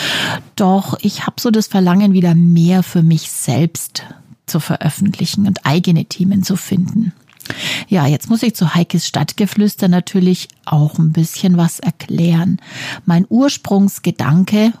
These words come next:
vor elf Jahren war, Geschichten zu erzählen aus meiner Stadt, überregional, aber auch international, wo ich eben gerade bin. Geschichten, die auf der Straße liegen,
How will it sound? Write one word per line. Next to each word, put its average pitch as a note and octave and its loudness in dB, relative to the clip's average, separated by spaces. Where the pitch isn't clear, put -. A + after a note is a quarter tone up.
vor D#3+ -2
elf D#3+ 0
Jahren E3+ 2
war, D#3+ 2
Geschichten A3 0
zu - -6
erzählen E3 2
aus D#3+ -4
meiner E3+ 4
Stadt, - -2
überregional, E3 2
aber D#3+ 0
auch - -4
international, E3 2
wo F3+ 2
ich A3 -2
eben E3+ 2
gerade E3+ -2
bin. G3+ 2
Geschichten, C4+ 0
die - 0
auf E3+ 0
der D#3+ 2
Straße D3+ 0
liegen, G3 4